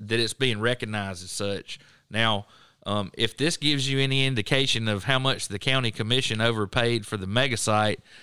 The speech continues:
if you'll, uh, you, you still looking at the map over there? So there's a, a gray shaded area to the northeast of Bay Minette.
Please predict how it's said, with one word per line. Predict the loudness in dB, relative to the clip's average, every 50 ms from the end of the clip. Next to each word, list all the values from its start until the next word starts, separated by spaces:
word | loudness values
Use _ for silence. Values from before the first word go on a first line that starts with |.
| -20 -20 _ _ -2
if | -2 -2 0 2
you'll, | 2 4 4 4 4 4 4
uh, | 4 4 4 4 2 2 0 -2 -8 -18 -18
you, | -16 -14 -12 -10 -8 -6 -6 -6
you | -6 -4 -4
still | 0 2 2 2
looking | 4 2 0 0 -2 -2
at | -2 -2 -2
the | -2 -4 -2 -2 -4 -6 -8
map | -4 0 0 0 0 0 0
over | 0 0 0 0
there? | 0 2 2 2 2 0 -4 _ _ _ -20 -20 -20 -20 -20 -20 -20 _ _ _ _
So | -6 2 4 4 6
there's | 6 4 4 4 4 4
a, | 4 4 4 2 2
a | 4 4 4 4 2
gray | 0 -2 0 2 2 4 4 2
shaded | 2 0 2 2 2 2 4 2 2 4
area | 4 4 4 4 4 4 4 2 2
to | 2 0 0
the | 0 0 -2
northeast | 0 0 0 2 0 0 -2 -2 0 2 2 2 0 0 -2
of | -4 -4 0
Bay | 2 2 2
Minette. | 2 0 0 0 2 2 2 2 2 0 -4